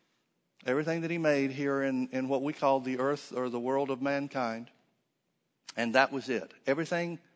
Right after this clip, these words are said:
from that point, as far as the creation of the world, has ceased. Now, we'd have to conclude that at the end of chapter two, verse two, where it says, "God saw that it was very good, and he made an end of all of the work which he had made," we'd have to conclude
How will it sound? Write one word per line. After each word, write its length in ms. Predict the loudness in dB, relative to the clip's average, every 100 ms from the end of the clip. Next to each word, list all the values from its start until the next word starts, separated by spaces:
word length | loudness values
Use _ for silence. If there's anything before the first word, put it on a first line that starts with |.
| _
from 220 | -2 4
that 320 | 6 6 4
point, 340 | -2 0 -2 -4 -20 _ -8
as 140 | -8
far 240 | -2 2 2
as 80 | 0
the 100 | -8
creation 540 | -4 0 0 -2 -4
of 60 | -2
the 100 | 0
world, 340 | 2 2 0
has 220 | -4 -4
ceased. 560 | -4 -6 -6 -10 -16 -20 _ _ _ _ _ _ _ 2
Now, 120 | 6
we'd 160 | 6 6
have 240 | 6 4
to 80 | 2
conclude 480 | -4 0 4 4 6
that 120 | 4
at 120 | 4
the 240 | 0 0 2
end 240 | 2 4
of 300 | 4 4 -2 -20 _ _ _ _ _ _ _ 2
chapter 340 | 4 4 0
two, 240 | 0 2
verse 380 | 4 2 2 -4
two, 440 | -4 0 2 2 0
where 180 | 0 0
it 120 | 0
says, 240 | 0 2
"God 240 | 4 4 4
saw 180 | 2 0
that 80 |
it 60 | 0
was 100 | 0
very 260 | 2 2 2
good, 400 | 2 2 0 -4 -20 _ _ -4
and 140 | 0
he 80 | 0
made 300 | 2 2 2
an 100 | 2
end 180 | 0 0
of 120 | 2
all 180 | 2 2
of 80 |
the 60 | 0
work 280 | 0 0 -2
which 140 | -6
he 140 | -2 -2
had 100 | 0
made," 320 | -2 -2 -2
we'd 140 | -2
have 240 | 2 2 0
to 80 |
conclude 440 | -6 -6 -2 -2